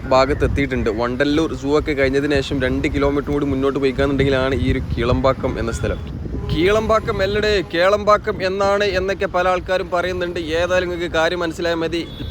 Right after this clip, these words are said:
ലോകത്തിലെ ഏറ്റവും വലിയ ബസ് സ്റ്റേഷനിലേക്കാണ് ഇപ്പം നമ്മൾ കയറി പോകുന്നത്. എം ടി സി ബസ് ഇതിലൂടെയാണ് പോകുന്നത്. രണ്ടേ നാൽപ്പതിനാണ് അവിടുന്ന് ബസ് എടുത്തത്. മൂന്ന് അമ്പത്തി ഒന്നിന് ഇവിടെ എത്തിട്ടോ.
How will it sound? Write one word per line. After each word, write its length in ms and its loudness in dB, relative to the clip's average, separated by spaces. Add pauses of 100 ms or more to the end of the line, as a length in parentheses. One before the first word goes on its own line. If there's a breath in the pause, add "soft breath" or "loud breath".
(120)
ലോകത്തിലെ 380 2 (100)
ഏറ്റവും 560 0
വലിയ 180 4 (100)
ബസ് 160 4
സ്റ്റേഷനിലേക്കാണ് 800 2
ഇപ്പം 200 -2
നമ്മൾ 220 2 (180)
കയറി 360 2 (180)
പോകുന്നത്. 600 0 (400)
എം 60 -4 (140)
ടി 180 -2
സി 120 -4 (100)
ബസ് 280 -2 (120)
ഇതിലൂടെയാണ് 600 0 (120)
പോകുന്നത്. 420 -4 (420)
രണ്ടേ 360 0
നാൽപ്പതിനാണ് 520 2
അവിടുന്ന് 260 2
ബസ് 240 0
എടുത്തത്. 260 -2 (160)
മൂന്ന് 340 0 (260)
അമ്പത്തി 600 -2 (360)
ഒന്നിന് 300 -2
ഇവിടെ 160 2
എത്തിട്ടോ. 240 -8